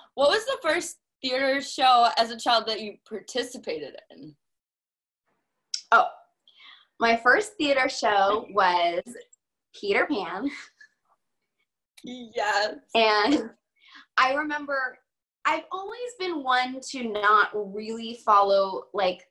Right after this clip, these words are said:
Speaker 2: the rules of things, which I don't know if that's benefited me. I mean,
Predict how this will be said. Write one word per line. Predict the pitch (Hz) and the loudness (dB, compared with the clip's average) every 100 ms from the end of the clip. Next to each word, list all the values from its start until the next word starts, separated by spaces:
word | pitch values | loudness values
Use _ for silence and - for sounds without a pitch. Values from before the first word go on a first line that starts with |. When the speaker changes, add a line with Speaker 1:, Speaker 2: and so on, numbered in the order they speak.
| 190 185 - | -18 -8 -2
Speaker 2:
the | 202 | -2
rules | 175 180 175 190 | -2 -4 -4 -2
of | 202 208 - | -2 -2 -2
things, | 226 220 214 214 240 | 0 0 -2 -4 -2
which | 202 202 - - | 0 0 -2 2
I | 247 | 4
don't | 262 240 | 4 2
know | 240 226 | 2 2
if | 226 226 | 0 0
that's | 208 202 190 | -2 -4 -4
benefited | 180 190 214 226 214 214 | -2 -2 -6 -10 -10 -10
me. | 214 208 - | -10 -10 -6
I | 226 | -6
mean, | 233 | -6